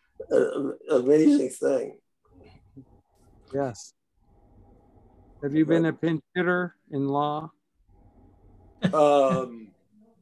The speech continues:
Speaker 1: no, I don't think so.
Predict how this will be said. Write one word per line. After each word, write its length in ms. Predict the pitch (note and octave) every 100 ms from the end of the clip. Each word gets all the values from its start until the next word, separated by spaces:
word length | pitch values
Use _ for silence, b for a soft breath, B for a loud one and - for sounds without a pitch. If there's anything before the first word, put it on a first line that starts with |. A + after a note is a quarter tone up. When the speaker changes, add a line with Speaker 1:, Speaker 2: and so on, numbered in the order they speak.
| _ _ _ _ _ B3 C4+ _ _ _ A3 A3+ A3+ _ F3 _ _ _ _ _ _ D4+ _ _ _ _ _ _ _ _ C4 C4+ C4 A3 - _ _ _ _ _ _ _ _ G#3+
Speaker 1:
no, 1300 | C3 C3 B2+ B2 B2+ C3 C3 B2+ A#2+ A#2 A2+ A2+ A2+
I 80 | A2+
don't 200 | A#2+ B2
think 200 | D#3+ C#3+
so. 300 | - - -